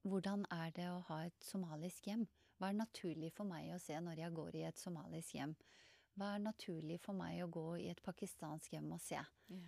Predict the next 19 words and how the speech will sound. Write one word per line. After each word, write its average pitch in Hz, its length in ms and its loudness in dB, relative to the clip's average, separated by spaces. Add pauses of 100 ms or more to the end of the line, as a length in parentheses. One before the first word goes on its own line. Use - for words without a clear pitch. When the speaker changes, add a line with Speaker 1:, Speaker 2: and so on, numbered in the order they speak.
(120)
Speaker 1:
Det - 60 -2
er 196 100 4
naturlig 180 600 2
med 175 380 2
de 170 180 0
type 170 400 0
gardinene 165 920 0 (340)
og 180 120 2
den 180 240 6
type - 340 2
mat. 160 680 2 (580)
Eh, 185 540 0 (140)
og 247 100 2
de 269 100 6
samme 226 240 4
ungdommene 196 640 2
deler 175 480 0
da 165 260 -2
med 170 380 0